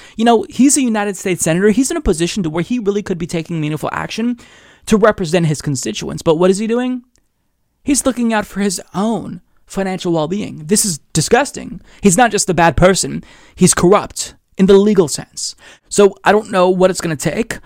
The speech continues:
but if you're this openly corrupt and you see no consequences for your actions, then, <laughs> I mean, this is going to open the door to more corruption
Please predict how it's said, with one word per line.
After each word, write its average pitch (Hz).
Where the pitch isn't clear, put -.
but 170
if 196
you're 247
this 190
openly 190
corrupt 156
and 190
you 196
see 190
no 156
consequences 165
for 160
your 147
actions, 214
then, 185
<laughs> -
I 170
mean, 165
this 185
is 214
going 220
to 214
open 190
the 202
door 175
to 170
more 170
corruption 180